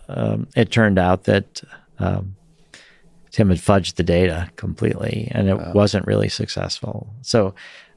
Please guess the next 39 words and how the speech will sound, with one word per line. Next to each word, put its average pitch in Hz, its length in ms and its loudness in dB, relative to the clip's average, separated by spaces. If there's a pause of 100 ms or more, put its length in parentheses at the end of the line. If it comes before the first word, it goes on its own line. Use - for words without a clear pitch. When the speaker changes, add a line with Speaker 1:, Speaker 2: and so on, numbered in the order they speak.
Speaker 1:
I, - 160 -12 (140)
I - 320 0
fault 160 360 2
him 104 120 2
for 113 200 -4
that. 98 320 0
The, 131 120 2
the 127 140 2
outside 131 380 2
world 117 300 2
was 95 240 -2
doing 98 200 -2
the 87 100 -2
opposite. 92 500 -4
It - 40 -8
was 92 280 -6
exaggerating 95 880 0
the 87 80 -4
risks 90 520 -6
and 90 340 -6 (560)
Speaker 2:
Right. 92 280 -2
Speaker 1:
blocking 104 420 2
research. 92 360 -4
Speaker 2:
So 107 60 4
he 98 140 2
Speaker 1:
That, 92 60 -6
Speaker 2:
felt 101 200 4
Speaker 1:
that's - 80 2
Speaker 2:
justified 90 800 2 (260)
to - 80 -6
fudge 85 300 2
the 82 100 0
data 80 500 2 (260)
Speaker 1:
Yeah. 80 260 -6 (220)
Speaker 2:
because 82 220 -2
the 87 120 4
outside 80 340 2
world 78 360 2
was 76 360 0